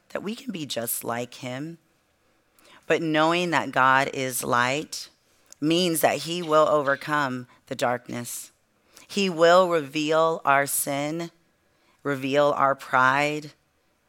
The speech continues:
uncover our fears, and we will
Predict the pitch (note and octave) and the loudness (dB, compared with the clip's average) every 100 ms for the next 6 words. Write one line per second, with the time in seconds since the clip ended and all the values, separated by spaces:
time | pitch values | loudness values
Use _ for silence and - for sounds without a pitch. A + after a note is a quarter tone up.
0 | _ D3 D3+ - D3 C#3+ D#3 D#3 - C3+ | _ -2 -2 -2 -2 0 0 0 0 0
1 | C3+ - C#3 D3 D#3 E3 E3 - - _ | -2 -10 -6 -4 -2 -4 -6 -10 -14 _
2 | _ _ _ _ _ _ _ _ - D#3 | _ _ _ _ _ _ _ _ -2 0
3 | D3+ D#3+ F3+ E3 D#3 D3 D3 | 0 0 0 2 2 2 -2